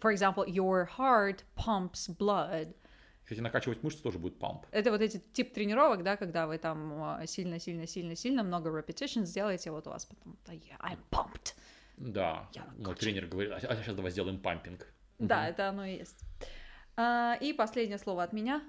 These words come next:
Speaker 1: Пружина.
Speaker 2: Ам, this thing in, uh, mechanisms, uh, that in, in, in your clock that looks like macaroni.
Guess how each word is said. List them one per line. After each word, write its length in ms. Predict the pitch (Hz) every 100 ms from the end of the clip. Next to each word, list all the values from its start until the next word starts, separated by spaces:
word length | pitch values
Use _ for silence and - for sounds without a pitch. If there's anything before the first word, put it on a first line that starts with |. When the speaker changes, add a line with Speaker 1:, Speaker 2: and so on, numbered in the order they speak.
| -
Speaker 1:
Пружина. 480 | 214 180 269 330 320 - - - - - - - - - - - _ _ - -
Speaker 2:
Ам, 520 | 104 104 104 104 98 - - - - - _ _ _ - - - - _ _ - - - - - - - - - - - - _ -
this 320 | 165 - 117 -
thing 300 | 131 113 107 -
in, 240 | 107 98
uh, 320 | 98 92 87 - -
mechanisms, 680 | 113 113 98 95 101 98 107
uh, 360 | - - -
that 220 | - 113 - - - 127
in, 200 | 117 135
in, 120 | 135
in 120 | 117
your 320 | 117 107 101 101
clock 440 | - 113 120 -
that 240 | 107 107 -
looks 200 | 120 113 113
like 160 | 110 -
macaroni. 580 | 113 113 110 107 101